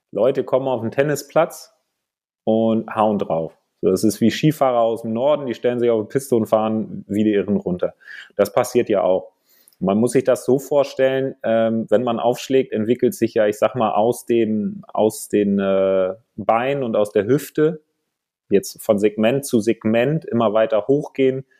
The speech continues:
immer höhere Geschwindigkeiten, bis die maximale Ge-, Bewegungsgeschwindigkeit,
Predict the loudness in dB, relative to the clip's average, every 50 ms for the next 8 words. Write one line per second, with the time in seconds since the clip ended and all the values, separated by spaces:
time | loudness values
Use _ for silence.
0 | _ _ _ _ 0 0 2 2 0 0 0 0 2 2 0 0 0 -2 -2 -4
1 | -6 -2 0 0 0 0 -4 -4 -4 -2 -2 -2 -2 -2 -2 -2 -2 -2 0 0
2 | 0 2 0 -2 -2 -4 -4 -2 0 0 2 2 0 0 -2 -2 -2 -2 0 0
3 | 0 0 -2 -2 -2 -2 -2 0 0 0 0 0 -4 -4 -2 0 0 0 0 -2